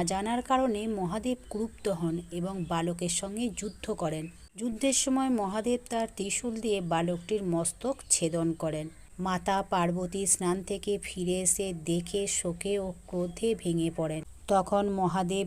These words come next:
দেবতাদের নির্দেশে একটি হাতির মস্তক এনে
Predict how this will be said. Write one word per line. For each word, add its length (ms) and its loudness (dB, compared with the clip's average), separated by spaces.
দেবতাদের 720 2
নির্দেশে 600 2
একটি 400 -4
হাতির 520 -4
মস্তক 540 0
এনে 240 0